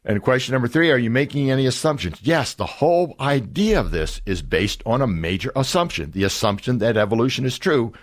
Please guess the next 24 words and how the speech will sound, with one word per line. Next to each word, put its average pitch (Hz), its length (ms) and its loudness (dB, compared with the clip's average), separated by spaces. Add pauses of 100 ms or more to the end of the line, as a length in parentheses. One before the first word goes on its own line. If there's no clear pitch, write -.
without 131 600 0
producing 110 600 0 (100)
any 117 460 0 (220)
real 107 420 2
evidence. 76 580 -2 (880)
So 90 360 -2 (340)
life 120 260 2
originated 135 440 2
in 131 60 0
a - 60 -8
pool 147 180 4
of 123 120 -4
chemicals 139 400 0
about - 220 0
three 139 160 2
point 139 240 0
seven 139 260 2
billion 143 220 2
years 151 180 2
ago 156 240 2
is 92 200 0
nothing 151 520 2
more 127 420 4 (640)
than 107 340 2